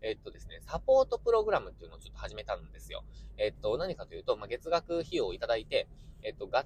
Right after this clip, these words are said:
つりですね、コン-、まあ、うん、ライトなコンサルみたいな感じですかね。まあ、ライトじゃなかったんですけど、えー、別にコン-、コンサルですね、普通に。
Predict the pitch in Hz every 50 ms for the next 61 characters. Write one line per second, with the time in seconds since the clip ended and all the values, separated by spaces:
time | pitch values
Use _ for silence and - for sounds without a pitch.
0 | - - - - 190 117 90 - - - - - - 175 196 196 185 - - -
1 | - - - - - 117 110 110 127 170 208 233 - - 120 90 85 - - -
2 | 95 101 110 - 127 123 127 139 147 139 113 92 82 82 - 92 87 87 - 87
3 | 90 95 - - - - - 92 - 165 214 240 - - 120 107 104 120 139 -
4 | 107 - - 85 80 - - 104 104 101 85 - - - - - - 120 104 -
5 | - - 117 107 - - - 123 131 - - - 135 123 120 123 113 117 113 -
6 | - - - - - 95 98 -